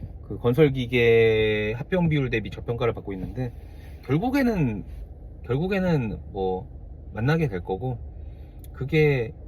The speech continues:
현대건설기계가 떨어져서 맞출지 인프라코어가 올라서 맞출지 모르겠지만은, 제 개인적인 희망을 담아서 말씀드리면은, 아무래도 연말까지 산타랠리, 그러니까 조금 이른 산타랠리지만은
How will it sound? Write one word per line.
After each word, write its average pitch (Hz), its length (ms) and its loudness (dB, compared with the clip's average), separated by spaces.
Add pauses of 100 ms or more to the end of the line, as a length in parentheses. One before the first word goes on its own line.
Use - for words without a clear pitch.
(340)
현대건설기계가 175 960 0
떨어져서 180 380 0
맞출지 110 720 -4 (340)
인프라코어가 143 500 2
올라서 113 280 2
맞출지 92 340 -4
모르겠지만은, 92 680 -6 (800)
제 117 160 0
개인적인 151 760 2
희망을 208 960 2
담아서 127 460 0
말씀드리면은, 107 760 -2 (380)
아무래도 175 460 0
연말까지 175 920 4
산타랠리, 190 520 0
그러니까 - 280 -6
조금 190 200 2
이른 151 200 4
산타랠리지만은 143 1040 2